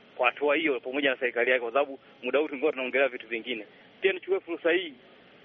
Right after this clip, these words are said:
kupongeza pia upinzani, kwa sababu siasa ina maana ni makubaliano, siasa sio ugomvi. Eh, ni kweli uchaguzi wa Afrika ina maana muda mwingi umekuwa na mapungufu. Tunaona sehemu nyingi,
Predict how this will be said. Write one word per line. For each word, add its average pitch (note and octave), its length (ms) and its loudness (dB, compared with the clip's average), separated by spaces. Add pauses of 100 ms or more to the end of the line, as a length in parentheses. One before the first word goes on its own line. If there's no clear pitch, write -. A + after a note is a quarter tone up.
(180)
kupongeza E3+ 520 0
pia F3 160 0
upinzani, D3 540 2 (1040)
kwa - 100 -14
sababu E3 340 0 (600)
siasa E3+ 500 2 (380)
ina C#3+ 140 0
maana E3+ 180 4
ni D3+ 80 -6
makubaliano, C3 600 0 (600)
siasa D#3 400 2
sio D3+ 180 -2
ugomvi. C3 420 -4 (680)
Eh, A2 260 0
ni C3+ 100 -6
kweli G3 440 0 (320)
uchaguzi E3 440 -2
wa D#3 80 4
Afrika E3 340 -4
ina C#3+ 120 0
maana D#3 180 2
muda C3+ 160 0
mwingi D3 240 -2
umekuwa B2+ 260 -2
na C#3 60 2
mapungufu. B2 600 -6 (400)
Tunaona D3+ 520 0
sehemu C3+ 200 -2
nyingi, C#3 480 -2